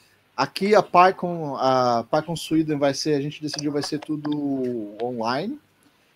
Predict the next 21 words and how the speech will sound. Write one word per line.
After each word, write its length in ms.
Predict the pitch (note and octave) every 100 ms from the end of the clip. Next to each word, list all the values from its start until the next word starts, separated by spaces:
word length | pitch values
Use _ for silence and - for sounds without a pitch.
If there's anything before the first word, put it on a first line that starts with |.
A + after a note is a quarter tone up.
| -
E 40 |
vai 100 | B2+
fazer 320 | D#3 D#3+ D3+ E3
com 300 | - D#3+ D#3
o 40 |
StreamYard, 520 | C#3+ - D#3 C3+ C#3+ D#3+
por 60 |
isso 80 | E3
que 60 | F3
eu 40 |
tô 100 | E3+
usando 260 | D3+ D#3 C#3
hoje 100 | C#3
pra 120 | D#3
testar, 440 | - B2+ - B2+ -
pra 120 | D3+
ver 120 | C#3
como 140 | - C3+
é 40 |
que 160 | - A2+
é. 160 | D3+